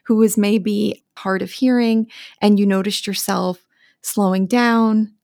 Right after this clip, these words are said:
leaning over, trying to give them good visual cues to make sure that they saw your mouth moving, your over-articulating words,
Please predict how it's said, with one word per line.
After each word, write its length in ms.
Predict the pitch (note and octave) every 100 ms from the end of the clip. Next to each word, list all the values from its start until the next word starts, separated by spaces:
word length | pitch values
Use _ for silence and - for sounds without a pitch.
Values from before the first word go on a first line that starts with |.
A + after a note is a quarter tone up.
| -
leaning 400 | G#3 G3+ G3+ F#3+
over, 580 | G#3 A3 G#3 A3 A3 G#3+
trying 280 | - G#3+ G#3+
to 80 |
give 220 | G#3+ A3 -
them 120 | G3+
good 240 | G3 A3
visual 500 | F#3+ A3 G#3 A3 A3
cues 760 | A3 - A3+ G#3+ G#3+ G#3+ G3+ -
to 480 | - - G#3 F#3+ G3 -
make 180 | A3+ A3+
sure 160 | A3
that 160 | A3 G#3+
they 100 | G3+
saw 300 | - A3 G#3
your 220 | G#3+ G3
mouth 440 | F#3+ A3 A3 G#3+ G#3
moving, 480 | G3+ F#3+ G3+ G3+ - _ -
your 160 | F3+ -
over-articulating 960 | F#3+ G#3 G#3 G3 - G#3+ G3+ G#3 G#3 G3
words, 460 | G3 G3 G3+ -